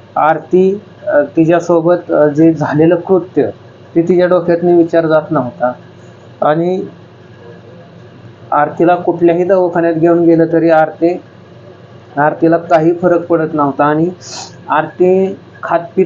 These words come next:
पण नव्हती आणि कोणासंग जास्त बोलत पण नव्हती. आणि अशातनं करत करत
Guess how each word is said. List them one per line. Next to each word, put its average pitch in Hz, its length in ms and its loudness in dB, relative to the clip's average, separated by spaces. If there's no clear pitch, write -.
पण 190 120 0
नव्हती 165 420 0
आणि 170 440 2
कोणासंग 165 540 0
जास्त 165 340 0
बोलत 165 340 2
पण 151 120 0
नव्हती. 113 440 -6
आणि 165 300 0
अशातनं 175 540 0
करत 185 300 0
करत 190 220 2